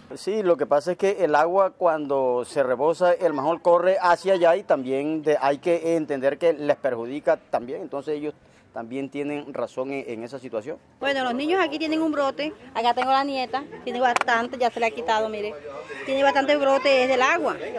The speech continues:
Speaker 2: porque los olores no es, sino está, constante están los olo-, los olores. Allá vienen a pelear porque vienen a quitar, a tapar el agua porque no corre para allá, no quieren que corra para allá. Entonces nosotros estamos cansados, que nos hagan el favor y nos ubiquen lo-, los tubos nuevos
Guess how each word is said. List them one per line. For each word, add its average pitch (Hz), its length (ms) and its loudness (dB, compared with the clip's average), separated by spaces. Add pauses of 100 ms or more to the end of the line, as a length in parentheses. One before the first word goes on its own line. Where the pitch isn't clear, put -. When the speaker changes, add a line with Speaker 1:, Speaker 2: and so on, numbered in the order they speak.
Speaker 2:
porque 254 240 0
los 247 140 2
olores 247 340 4
no 233 280 0
es, 240 200 -2 (360)
sino 240 180 -4 (220)
está, 269 420 0
constante 320 400 2
están 262 260 0
los 254 120 0
olo-, 226 200 0
los 208 160 0
olores. 208 400 0 (240)
Allá 262 440 4
vienen 320 240 0
a 311 80 0
pelear 294 420 0
porque 277 480 0
vienen 233 260 -2
a 254 160 0
quitar, 226 300 -2
a 233 320 -2
tapar 233 260 2
el 269 80 2
agua 277 160 2
porque 285 140 0
no 226 140 -6
corre 233 200 0
para 214 180 -2
allá, 240 180 2
no 208 120 -8
quieren 226 160 -4
que 220 80 -14
corra 220 200 -4
para 202 120 -4
allá. 220 200 -2 (140)
Entonces 262 280 -4
nosotros 262 140 -6
estamos 220 240 -8
cansados, 233 420 -4 (260)
que 277 120 0
nos 254 100 -4
hagan 233 200 2
el 311 160 0
favor 330 420 4 (240)
y 277 80 -6
nos 277 180 0
ubiquen 247 420 0
lo-, 302 200 2
los 269 280 -2
tubos 311 300 2
nuevos 349 500 2